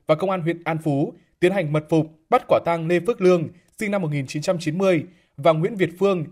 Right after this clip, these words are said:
sinh năm một nghìn chín trăm tám mươi lăm, cùng chú xã Khánh An, huyện An Phú, tỉnh An Giang, đang tổ chức đưa Nguyễn Thành Vinh, sinh năm một nghìn chín trăm tám mươi bảy, và Nguyễn Thị Hoa,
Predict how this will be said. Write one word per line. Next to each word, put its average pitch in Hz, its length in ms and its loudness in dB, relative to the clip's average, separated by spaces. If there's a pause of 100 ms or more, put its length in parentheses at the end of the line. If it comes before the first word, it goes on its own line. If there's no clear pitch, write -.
sinh 220 180 -8
năm 196 120 -2
một 160 100 -4
nghìn 139 160 -6
chín 151 140 -8
trăm 175 220 -4
tám 147 180 -2
mươi 185 80 -4
lăm, 185 260 -2 (360)
cùng 165 160 4
chú 160 200 2
xã 160 260 0
Khánh 156 220 -4
An, 180 280 0 (100)
huyện 180 180 2
An 175 200 0
Phú, 151 260 0
tỉnh 139 120 0
An 139 160 -2
Giang, 165 320 2 (260)
đang 202 160 2
tổ 127 80 -2
chức - 320 -6
đưa 190 160 2
Nguyễn 185 260 -2
Thành 143 180 -4
Vinh, 180 340 0 (100)
sinh 208 180 -6
năm 196 120 2
một 165 80 -2
nghìn 143 160 -4
chín 151 160 -8
trăm 175 200 -2
tám 143 180 2
mươi 185 80 -2
bảy, 131 240 6 (300)
và 160 120 4
Nguyễn 175 200 0
Thị - 120 -6
Hoa, 180 340 -2